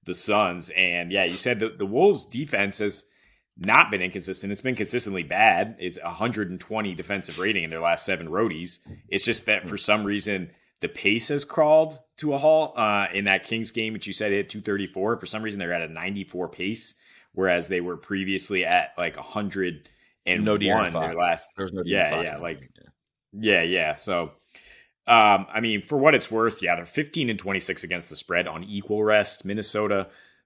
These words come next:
Speaker 1: this is a fair shake here. I mean, I'm more looking at the defense just regressing even worse in March. Like, what they've hung their hat on is, you know, giving up some threes and free throws, but not letting you get to the rim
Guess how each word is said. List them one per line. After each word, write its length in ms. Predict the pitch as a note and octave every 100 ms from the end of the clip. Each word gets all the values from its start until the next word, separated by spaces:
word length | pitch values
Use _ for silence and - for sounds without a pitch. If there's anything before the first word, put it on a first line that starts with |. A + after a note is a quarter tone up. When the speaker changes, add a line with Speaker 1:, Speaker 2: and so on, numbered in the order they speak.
| -
Speaker 1:
this 180 | F2
is 200 | F#2+ F2 -
a 140 | F2
fair 280 | E2 F#2+ F2+
shake 360 | E2 F#2 F2+ -
here. 420 | F#2 F2+ F2 F2
I 80 | D#2
mean, 180 | F2+ E2+
I'm 140 | D#2+ A2
more 180 | G2+ F#2+
looking 280 | F#2+ G2
at 200 | F2+ F2
the 80 | F2
defense 540 | E2 F#2+ - F#2+ F#2 -
just 220 | F#2 -
regressing 540 | E2 E2+ F2 - F#2
even 220 | F2 E2+
worse 260 | D#2 G2 -
in 80 | F#2+
March. 320 | F#2+ F#2 -
Like, 200 | E2 D#2 - _ _
what 160 | - A#2+
they've 140 | A#2
hung 180 | - A2+
their 140 | G2 E2
hat 240 | G#2+ A#2
on 280 | G2 G2 F#2+ -
is, 480 | F2+ E2+ E2 - - _ _ _ _ _
you 100 | G#2+
know, 140 | F2+ D#2
giving 240 | A#2+ A#2 A#2
up 120 | G#2+
some 220 | - G2
threes 680 | - G2 G2+ F#2+ F#2 F2 -
and 160 | F#2 E2+
free 240 | - A#2
throws, 520 | A#2 F2+ F2 E2+ E2+
but 360 | - F2+ E2 -
not 320 | F2+ F2+ F#2
letting 260 | F#2 F2 E2+
you 80 | E2+
get 220 | F2 E2+
to 100 | -
the 100 | D2+
rim 480 | F2 A2 G#2+ G2+